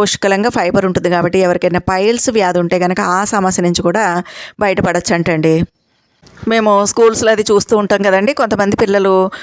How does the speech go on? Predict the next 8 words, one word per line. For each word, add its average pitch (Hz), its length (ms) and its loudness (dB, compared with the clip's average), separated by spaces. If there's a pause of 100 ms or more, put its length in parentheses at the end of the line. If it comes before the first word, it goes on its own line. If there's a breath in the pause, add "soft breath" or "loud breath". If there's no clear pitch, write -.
(160 loud breath)
ఆడుకుంటూ 262 640 2
ఆడుకుంటూ 202 920 0
కింద 214 160 0
పడితే 196 500 2
ఎముకలు 214 260 0
విరిగిపోతూ 190 440 0
ఉంటాయి 175 260 0
అన్నమాట. 170 320 -2